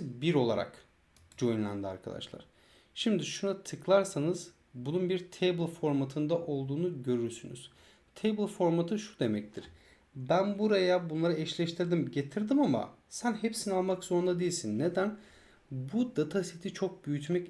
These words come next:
istemeyebilirsiniz arkadaşlar. Çünkü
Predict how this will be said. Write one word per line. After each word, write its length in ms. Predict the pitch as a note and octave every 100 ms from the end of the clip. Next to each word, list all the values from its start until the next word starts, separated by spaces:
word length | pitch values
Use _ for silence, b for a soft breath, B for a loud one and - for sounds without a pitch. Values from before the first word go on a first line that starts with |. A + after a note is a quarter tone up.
| -
istemeyebilirsiniz 1040 | - - D#3+ D3+ C#3+ C3 A#2 B2 - A2 G#2+
arkadaşlar. 680 | G2 - F#2 - - - b b b b
Çünkü 460 | - F3 B2 G#2+